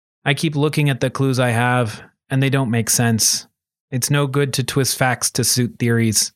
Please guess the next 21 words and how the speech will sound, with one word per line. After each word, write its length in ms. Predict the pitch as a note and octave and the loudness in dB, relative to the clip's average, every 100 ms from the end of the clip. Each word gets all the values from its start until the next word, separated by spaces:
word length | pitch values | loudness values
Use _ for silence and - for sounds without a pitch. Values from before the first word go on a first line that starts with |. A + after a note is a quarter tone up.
| - | -4
instead 320 | B2+ - B2+ | -2 2 2
of 120 | A#2+ | 0
theories 400 | - A2+ A#2+ A#2 - | 0 0 2 0 0
to 120 | A2+ | -2
suit 260 | - A2 | 0 -2
facts." 640 | - A2+ A2 - - - - _ _ _ _ _ | -2 0 -2 -6 -10 -10 -10 _ _ _ _ _
"What?" 480 | - C3+ A3+ E4 - _ _ _ _ | -8 -2 0 -2 -6 _ _ _ _
replied 400 | C3+ C3 B2+ B2 | -6 0 -2 -2
Kuro. 460 | C3+ C3+ D#3 F3 - _ _ - | -2 0 0 -2 -8 _ _ -4
The 80 | |
last 340 | B3+ C4 C4 - | -2 0 -2 -2
part 240 | G3 - | -4 -2
sounded 400 | - F#3 F#3 E3 | -2 0 0 0
like 180 | C#3+ C3+ | 0 0
a 40 | |
strange 460 | B2 - D3+ D3 C3 | -2 -2 0 0 0
thing 320 | - D3+ B2+ | 0 0 0
for 120 | A#2 | -2
Arthur 300 | G2+ B2+ A#2+ A2+ | 0 0 0 0
to 80 | |
say. 400 | A2 C#3+ B2 G#2 | 0 2 2 0